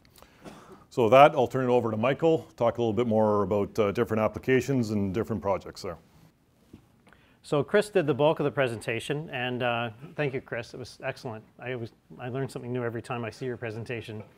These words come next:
Speaker 2: Um, I'm just here to show you where to use it and maybe give you an idea of, uh, some takeaways, some resources that we might be able to offer.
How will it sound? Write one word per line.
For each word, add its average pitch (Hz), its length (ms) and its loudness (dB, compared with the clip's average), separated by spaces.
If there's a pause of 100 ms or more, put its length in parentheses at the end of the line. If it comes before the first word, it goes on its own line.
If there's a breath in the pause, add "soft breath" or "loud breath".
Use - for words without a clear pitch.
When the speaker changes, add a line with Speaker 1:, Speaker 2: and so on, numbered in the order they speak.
(460 soft breath)
Speaker 2:
Um, 131 300 0
I'm 160 140 -2
just 180 180 0
here 175 120 4
to 156 80 4
show 156 160 0
you 143 140 4
where 143 180 4
to 135 80 0
use 131 240 2
it 131 120 -2
and 131 160 -8
maybe 127 340 0 (120)
give 135 160 -2
you 135 100 0
an 123 80 -4
idea 123 280 0
of, 104 140 -10 (460 soft breath)
uh, 117 160 -6
some 127 160 -6
takeaways, 123 460 0
some 120 180 -10
resources 120 520 -2
that 110 140 -6
we 113 120 -10
might 117 180 -6
be 127 80 -8
able 107 140 -8
to - 100 -16
offer. 120 460 -10